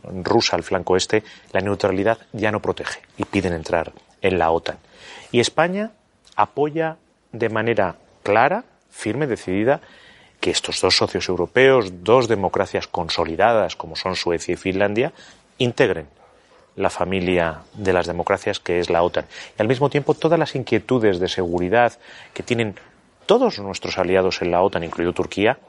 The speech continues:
tienen que tener una respuesta. Por lo tanto, nos parece totalmente normal que Madrid sea el marco hoy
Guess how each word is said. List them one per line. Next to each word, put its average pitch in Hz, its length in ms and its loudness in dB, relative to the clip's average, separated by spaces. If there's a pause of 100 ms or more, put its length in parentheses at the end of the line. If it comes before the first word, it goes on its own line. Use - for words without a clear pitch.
(240)
tienen 101 320 -2
que 87 100 -4
tener 82 300 -6
una 80 160 -10
respuesta. - 520 -6 (440)
Por - 100 -6
lo 104 100 4
tanto, 104 380 -2 (380)
nos 95 100 -10
parece 110 540 2 (160)
totalmente 120 560 -2
normal 104 360 0
que - 120 -2
Madrid 98 400 2
sea 87 280 0
el 80 120 -2
marco 98 420 -2 (520)
hoy 208 380 6